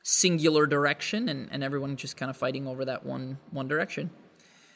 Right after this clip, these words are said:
I also thought that adding another endgame trigger, uh, would be helpful with the game length. Uh, it was, it was, I felt like it was a little long for, for what we were doing.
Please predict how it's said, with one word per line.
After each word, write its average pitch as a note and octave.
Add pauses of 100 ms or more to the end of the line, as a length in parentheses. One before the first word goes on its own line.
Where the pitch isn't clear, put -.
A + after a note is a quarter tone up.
(360)
I G3+
also G#3+
thought F#3+
that E3+
adding E3+
another D3+ (400)
endgame F3
trigger, G#3 (200)
uh, C#3
would C#3
be C#3+
helpful D3+
with D#3
the -
game D3+
length. D#3 (600)
Uh, C3+
it -
was, D#3
it -
was, G#3+ (540)
I F#3+
felt B3+
like A3+
it G3
was E3
a D#3+
little E3
long D3 (160)
for, C#3+
for D3+
what C#3
we D3
were C#3+
doing. C#3+